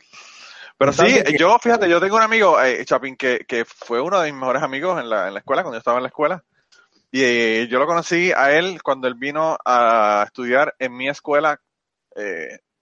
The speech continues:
Speaker 1: nosotros salimos de la primaria en sexto grado.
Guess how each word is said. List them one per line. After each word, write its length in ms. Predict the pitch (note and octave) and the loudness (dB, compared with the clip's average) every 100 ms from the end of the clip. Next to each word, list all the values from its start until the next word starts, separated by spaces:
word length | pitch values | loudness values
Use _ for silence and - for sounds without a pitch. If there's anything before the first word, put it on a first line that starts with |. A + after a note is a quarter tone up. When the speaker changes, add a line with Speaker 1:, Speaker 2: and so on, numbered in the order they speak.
| _ _ | _ _
Speaker 1:
nosotros 280 | A#2+ C#3 | -6 -4
salimos 320 | E3 D#3 D#3 D3 | -4 -4 -6 -2
de 160 | C3+ | 0
la 120 | B2 | 0
primaria 400 | A#2+ A#2+ A#2+ C3+ | -2 0 0 2
en 80 | C3 | 0
sexto 300 | - B2+ C#3 | -4 -6 -2
grado. 340 | C3+ A#2+ A#2+ | 0 0 0